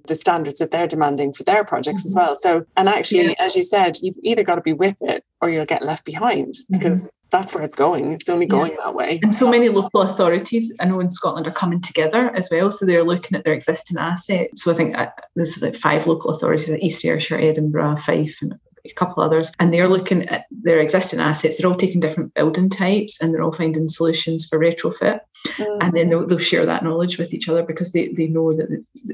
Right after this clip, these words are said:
Speaker 2: they've got to find these solutions. They can't do it by themselves. So they're, they're, they're working together, which is fantastic.
Speaker 1: Mm-hmm.
Speaker 2: I've just pulled up the, the retrofit rig. I was gonna just give you an insight into what it's gonna be. <laughs>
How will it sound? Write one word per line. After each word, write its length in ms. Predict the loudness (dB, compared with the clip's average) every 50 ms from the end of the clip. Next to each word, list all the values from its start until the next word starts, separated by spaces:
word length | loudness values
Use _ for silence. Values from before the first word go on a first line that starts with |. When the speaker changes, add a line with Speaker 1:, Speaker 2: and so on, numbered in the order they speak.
| -12 -10 _
Speaker 2:
they've 160 | -4 -4 0 0
got 160 | 0 -2 0
to 60 | 2
find 160 | 2 2 2
these 140 | 0 -2 2
solutions. 340 | 2 2 2 2 0 -2 -4
They 60 | -4
can't 240 | -2 0 -2 0 0
do 80 | -4
it 120 | -6 -6 -8 _ _ _ _ _ _ -6
by 80 | -6
themselves. 640 | -4 -4 -4 0 2 2 2 2 2 -2 -4 -8 -8 _
So 140 | -10 -6 -2
they're, 180 | -2 -2 -2 -2
they're, 220 | -2 -2 -2 -2 -4
they're 200 | -4 -4 -4 -4
working 300 | -4 -6 -6 -6 -8 -8
together, 300 | -4 -4 -2 -2 0 -2
which 160 | -4 -4 -6
is 100 | -8 -6
fantastic. 480 | -6 -6 -4 -4 -4 -4 -4 -4 -6 -6
Speaker 1:
Mm-hmm. 160 | -4 -2 0
Speaker 2:
I've 80 | 2 2
just 160 | 2 2 4
pulled 160 | 2 4 4
up 160 | 2 0 2
the, 220 | 2 2 2 0 -4 -2
the 100 | -2 2
retrofit 500 | 4 2 2 2 -4 -6 -2 -2 -4 -4 -2
rig. 360 | 0 2 2 2 2 2 -2
I 60 | -4 -8 -8 -12 _
was 120 | -8 -8 -6
gonna 180 | -4 -4 -4
just 240 | -4 -6 -8 -8 -4
give 160 | -4 -6 -2
you 80 | -2 -2
an 60 | -2
insight 460 | -2 -2 -4 -4 -4 -2 -2 -2 -2 -4
into 180 | -6 -8 -10 -12
what 200 | -6 -6 -4 -4
it's 100 | -4 -6 -6
gonna 160 | -4 -6 -4
be. 260 | -4 -6 -6 -8 -8 -10 -2 0
<laughs> 80 | 0